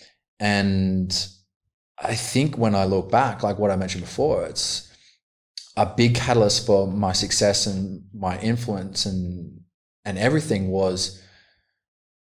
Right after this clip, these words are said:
me having an opportunity to overcome my insecurities and my inadequacies and my challenges and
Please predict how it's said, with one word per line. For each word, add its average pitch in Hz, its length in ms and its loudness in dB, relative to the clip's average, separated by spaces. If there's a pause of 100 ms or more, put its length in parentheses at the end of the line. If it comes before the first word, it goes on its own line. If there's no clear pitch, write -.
(280)
me 110 300 6
having 120 220 6
an 104 80 4
opportunity 104 840 2
to 95 600 -4
overcome 104 460 2
my 101 160 0
insecurities 95 720 -2
and 92 80 -2
my 90 180 -2
inadequacies 92 800 -2
and 92 380 -6
my 95 180 0
challenges 90 640 -2
and 90 360 -6